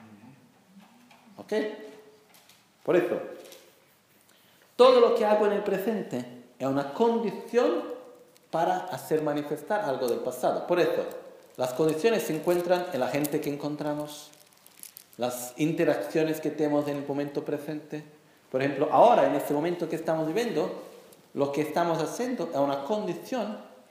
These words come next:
que hace manifestar causas que hemos creado en el pasado. Al mismo tiempo, es una nueva causa que estamos creando para un resultado que vamos a vivir en el futuro. ¿Estás claro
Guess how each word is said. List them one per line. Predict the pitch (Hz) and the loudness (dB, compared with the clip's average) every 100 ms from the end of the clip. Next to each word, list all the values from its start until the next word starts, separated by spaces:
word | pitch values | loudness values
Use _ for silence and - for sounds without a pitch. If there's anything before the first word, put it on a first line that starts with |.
| _ _ - | _ _ -4
que | 156 | 2
hace | 165 165 165 | 2 2 -2
manifestar | 160 160 160 151 - - 196 - - - - - | -2 -2 -4 -6 -6 0 2 2 -4 -10 -16 -2
causas | 175 170 170 175 170 | 2 4 2 -2 -4
que | 147 | -4
hemos | 139 135 | -2 -2
creado | 127 117 | 0 2
en | 120 | 2
el | 120 | -2
pasado. | 139 - 285 - - - - - _ _ _ _ _ _ _ - | -4 -2 -2 -2 -8 -16 -20 -20 _ _ _ _ _ _ _ -6
Al | 107 120 | -4 -2
mismo | 135 117 110 | -4 -4 -6
tiempo, | - 170 156 131 156 - _ _ _ | -8 -10 -10 -12 -14 -16 _ _ _
es | - | -8
una | 113 113 | -4 -4
nueva | 120 131 127 113 - | -2 2 4 4 0
causa | 180 180 - - | -4 -4 -8 -10
que | 117 | -8
estamos | - 123 120 | -4 -4 -4
creando | - 131 175 202 | -2 -2 -2 -6
para | - 135 135 - | -4 0 2 2
un | 139 127 | -2 -4
resultado | 127 127 120 175 180 190 | -4 -6 -4 0 0 0
que | 147 | 0
vamos | 131 131 | 0 0
a | 131 | 0
vivir | 131 104 - | 0 0 -2
en | 110 | -6
el | 101 | -8
futuro. | 95 - - 117 - - - _ _ _ _ _ _ _ - _ - - - | -10 -12 -8 -8 -8 -16 -20 _ _ _ _ _ _ _ -20 _ -18 -18 -14
¿Estás | - - | -10 -4
claro | - 185 - | 6 6 6